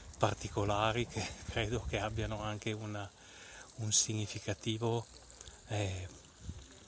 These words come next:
potere, tra virgolette,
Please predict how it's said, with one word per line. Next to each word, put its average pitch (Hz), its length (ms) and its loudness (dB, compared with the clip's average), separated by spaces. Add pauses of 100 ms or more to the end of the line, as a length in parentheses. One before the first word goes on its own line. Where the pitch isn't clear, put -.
(1200)
potere, 110 500 2 (220)
tra - 160 2
virgolette, 101 840 -2